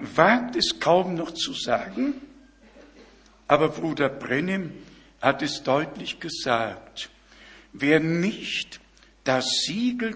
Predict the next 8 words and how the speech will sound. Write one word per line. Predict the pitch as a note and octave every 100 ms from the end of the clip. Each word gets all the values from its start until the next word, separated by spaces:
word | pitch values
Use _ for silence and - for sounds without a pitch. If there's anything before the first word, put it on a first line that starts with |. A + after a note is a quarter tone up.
| -
Gottes | D#3 D#3 - A#2+ - - -
hat, | A2+ - - - - - - -
wird | G2 C3 G3+ G3+ - - - - -
das | - C3 - -
Mahlzeichen | A2+ A2+ C#3+ G3 - - E3 F3 - - F3+ D3 C3+ - - - -
des | C3 B2 -
Tieres | - B2 E3 E3 F#3 -
haben. | G3+ G3+ - - -